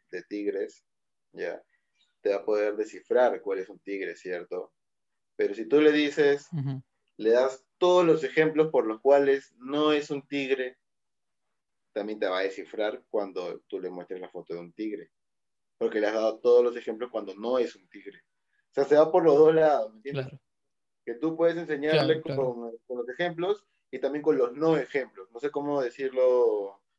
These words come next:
Speaker 1: pero creo que se entiende,
Speaker 2: Sí,
Speaker 1: ¿no?
Speaker 2: sí, sí, te entiendo. Sí te en-, queda claro, sí, queda claro.
Speaker 1: Sí, weón.
Speaker 2: Ah,
Speaker 1: Es
Speaker 2: pensé que ibas a decir algo más. <laughs>
Speaker 1: No, no, no. O sea, tengo muchos ejemplos, por ejemplo, tengo muchos ejemplos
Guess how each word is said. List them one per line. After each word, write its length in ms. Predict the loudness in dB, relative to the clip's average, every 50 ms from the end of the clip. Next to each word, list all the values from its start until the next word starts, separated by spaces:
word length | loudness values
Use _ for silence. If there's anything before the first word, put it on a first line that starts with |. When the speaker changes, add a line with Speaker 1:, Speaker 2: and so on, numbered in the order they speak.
| _ _
Speaker 1:
pero 220 | -6 -4 -4 -4
creo 180 | -4 -4 -4 -4
que 60 | -4
se 80 | -6 -8
entiende, 340 | -10 -10 -8 -8 -6 -2 0
Speaker 2:
Sí, 100 | 0 2
Speaker 1:
¿no? 60 | 2 2
Speaker 2:
sí, 40 | 0 0
sí, 100 | -2 -2
te 60 | -2
entiendo. 340 | 0 0 2 2 0 -2 -4
Sí 160 | -6 -6 -6
te 60 | -4
en-, 140 | -6 -8 -10 _ _ _ _ _ -20 -20 _ _ _ _ _ _
queda 160 | -2 0 0
claro, 240 | 2 0 0 0 -2
sí, 120 | -4 -6
queda 160 | -6 -6 -6 -8
claro. 240 | -8 -8 -10 -10 -12 _ _ _ _ _ _ _ _ _ _ _ _ _ _ _ _ _ _ _ _ _ _ _ _ _ _ _ _ _ _ _ _ _
Speaker 1:
Sí, 320 | -16 -12 -8 -6 -4 -4
weón. 500 | -4 -4 -6 -6 -8 -10 -12 -16 -18 -20 _ _ _ _ _ _ -8 -4 -2 2
Speaker 2:
Ah, 120 | 2 4
Speaker 1:
Es 60 | 4 2
Speaker 2:
pensé 80 | 2
que 60 | 0 0
ibas 100 | 0 2
a 40 | 2
decir 140 | 4 4
algo 160 | 4 4 4 4
más. 240 | 2 0 -2 -4 -8 -6
<laughs> 760 | -4 -4 -4 -2 2 4 4 6 6 6 4 4 0 -4 -8 _ _ _ -20 -20 _ _
Speaker 1:
No, 160 | 0 2 4
no, 120 | 4 4 4
no. 380 | 6 6 6 6 6 4 2 -2 _ _ _ _ _ _ _ _ -20 _ _ _ _
O 100 | -6 -4 0
sea, 220 | 2 2 2 2 -2 -6 _
tengo 220 | 0 2 4 4 2
muchos 240 | 2 2 0 0
ejemplos, 360 | 0 0 0 0 0 0 0 0
por 140 | 0 0
ejemplo, 640 | 0 -2 -4 -6 -8 -10 _ _ _ -6 -6 -6 -8 _ _ _ _ _ _ _ _ _ _ _ _
tengo 200 | -2 -2 -2 -4
muchos 180 | -6 -8 -8 -8
ejemplos 400 | -6 -6 -6 -4 -4 -4 -6